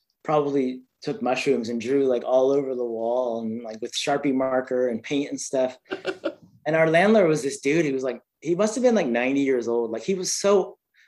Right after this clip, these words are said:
Speaker 1: like, I don't know what he, he, I don't know why he wanted to deal with, like, a bunch of college idiots. Like, the dude seemed like he was on death's door. And I, and I just remember him coming to the house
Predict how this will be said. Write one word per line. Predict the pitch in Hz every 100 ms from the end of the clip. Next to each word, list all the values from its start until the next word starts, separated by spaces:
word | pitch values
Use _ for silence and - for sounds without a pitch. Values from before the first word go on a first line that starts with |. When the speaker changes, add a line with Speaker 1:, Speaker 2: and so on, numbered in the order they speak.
| -
Speaker 1:
like, | 185 -
I |
don't | 196
know | 233
what | 202 190
he, | 196 - _
he, | - 220
I | 294
don't | 220 202
know |
why | 202 202
he |
wanted | 208 202 170
to |
deal | 131 160
with, | 175 160
like, | 151
a | 123
bunch | 135 135
of | 120 -
college | 135 139 143 139 -
idiots. | 135 127 120 - - _ _ _ _ _ -
Like, | 135 131 -
the | 131
dude | 131 185 202 -
seemed | 208 180
like | 170
he | 165
was | 147
on | 143 117
death's | 131 - -
door. | 135 135 123
And | 123
I, | - -
and | 156
I |
just | 156 185
remember | 214 165 175 175
him | 147
coming | - 156 160 160
to | 156 139
the | 120
house | 135 135 135 -